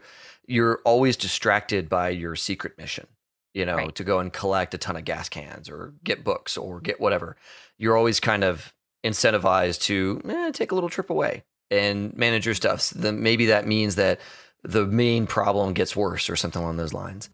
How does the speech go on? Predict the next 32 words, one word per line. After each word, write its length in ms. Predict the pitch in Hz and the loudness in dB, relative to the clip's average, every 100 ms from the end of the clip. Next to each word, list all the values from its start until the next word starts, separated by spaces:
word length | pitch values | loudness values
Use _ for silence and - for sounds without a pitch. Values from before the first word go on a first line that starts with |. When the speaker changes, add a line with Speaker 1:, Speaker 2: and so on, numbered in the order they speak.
| _ | _
Speaker 1:
And 140 | 110 110 | 0 2
then 80 | |
the 60 | 104 | 2
betrayer, 760 | 180 - 147 170 151 107 98 - - - - | 0 0 2 4 4 4 2 -2 -16 -20 -2
they 260 | 104 147 | 4 4
have 560 | 156 127 113 110 101 - - | 4 4 4 2 0 -6 -4
a 80 | 110 | -4
goal 400 | 95 113 110 104 | 2 4 4 4
like, 400 | 98 95 90 - _ | 4 2 0 -8 _
you 140 | 107 | 0
know, 400 | 101 98 92 92 - - | 2 2 2 -2 -10 -6
the 120 | 101 | -2
main 240 | 107 120 | 2 2
objective 540 | 117 104 107 101 104 85 | 0 2 0 2 -4 0
fails 720 | 131 135 131 123 123 117 101 - _ | 2 4 2 2 0 -2 -6 -10 _
and 640 | 120 123 120 113 113 104 110 - | 0 2 2 2 0 -4 -6 -4
so 160 | 135 | 0
many 100 | 117 | 0
people 220 | 113 98 | -2 -4
have 80 | 87 | -4
died 400 | - - 71 - _ _ _ _ | -6 -6 -10 -14 _ _ _ _
or 160 | - 98 | -4 -2
something 300 | - 98 95 | -2 -4 -4
along 180 | 87 85 | -6 -8
those 220 | 82 82 | -12 -14
lines. 400 | 90 87 - - _ _ | -14 -18 -18 -20 _ _
And 120 | 117 120 | 0 2
there's 120 | 135 | 0
a 40 | |
couple 200 | - - | 0 0
of 80 | 143 | 2
different, 380 | 127 - 92 | 0 -2 -8